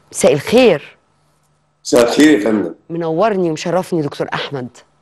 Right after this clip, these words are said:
Speaker 2: ربنا يخليك يا فندم.
Speaker 1: يمكن حضرتك أكيد كنت متابع حلقتنا. كان من ضمن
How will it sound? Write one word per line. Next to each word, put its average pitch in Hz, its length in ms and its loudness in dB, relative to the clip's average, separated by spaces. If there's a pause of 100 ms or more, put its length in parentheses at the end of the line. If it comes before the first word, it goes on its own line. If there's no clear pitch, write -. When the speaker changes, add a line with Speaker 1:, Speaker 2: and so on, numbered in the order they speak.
(500)
Speaker 2:
ربنا 110 480 2
يخليك 101 560 -2
يا 82 80 -2
فندم. 50 340 -6 (540)
Speaker 1:
يمكن 226 340 0
حضرتك 233 640 -4
أكيد 214 300 -4
كنت 180 280 -4
متابع 180 280 -2
حلقتنا. 143 640 -6 (920)
كان 202 140 0
من 185 240 2
ضمن 262 440 4